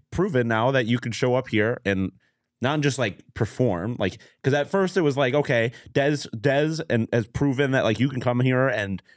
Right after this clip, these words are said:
take over the team and be the guy. Now they've shown that you can come here and become a tournament team. You can ma-, win big games and reach your ultimate goal, which is making the march or making the d-,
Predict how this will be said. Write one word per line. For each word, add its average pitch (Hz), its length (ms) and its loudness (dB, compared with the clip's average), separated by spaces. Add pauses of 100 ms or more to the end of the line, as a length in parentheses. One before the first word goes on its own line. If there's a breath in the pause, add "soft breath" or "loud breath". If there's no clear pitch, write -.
(140 soft breath)
take 123 220 0
over 117 300 2
the 90 80 -2
team 110 420 2
and 90 160 -2
be 101 100 2
the 95 120 0
guy. 92 420 0 (240 soft breath)
Now 131 460 0
they've 101 180 0
shown 98 380 -2
that 92 180 -2
you 104 140 -2
can 98 160 -4
come 98 220 -2
here 90 360 -2
and 82 380 -6
become 110 180 -4
a 151 60 -12
tournament 104 320 0
team. 64 240 -20
You 82 100 -14
can 80 300 -8 (440 soft breath)
ma-, 98 180 0
win 101 320 0
big 95 200 -2
games 87 500 -2
and 82 200 -2
reach - 400 0 (340 soft breath)
your 90 320 0
ultimate 87 400 0
goal, 90 320 2
which - 180 -4
is 85 120 -2
making 78 320 -8
the - 100 -10
march - 380 -8
or 85 160 2
making 82 400 0
the 76 80 -2
d-, - 80 -8